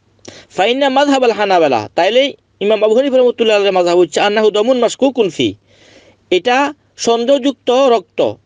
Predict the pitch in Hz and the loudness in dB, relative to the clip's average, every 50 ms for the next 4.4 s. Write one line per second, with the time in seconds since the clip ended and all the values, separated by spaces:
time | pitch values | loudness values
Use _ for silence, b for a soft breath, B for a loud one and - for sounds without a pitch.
0 | _ _ _ _ _ _ _ _ _ _ _ - 208 226 226 214 233 220 - 233 | _ _ _ _ _ _ _ _ _ _ _ -2 -2 -2 2 0 0 0 0 -2
1 | 214 233 - - 233 226 - 247 247 277 - - 214 214 233 240 233 - 277 262 | -2 -2 -2 0 -2 -2 -2 0 -2 -2 0 0 0 0 0 -4 -2 -2 -2 0
2 | 240 220 196 - 285 277 - 247 254 240 - 269 269 254 262 247 - _ - 277 | 0 -2 -2 -2 -4 -4 -2 -4 -4 -2 0 0 0 0 0 -2 -4 _ 0 0
3 | 240 170 120 135 _ _ _ _ b b b b b b b - 170 202 214 226 | 0 0 -2 -4 _ _ _ _ b b b b b b b -6 -2 -2 0 -2
4 | 214 - 240 240 233 233 233 - | -2 -2 -2 0 0 2 0 -2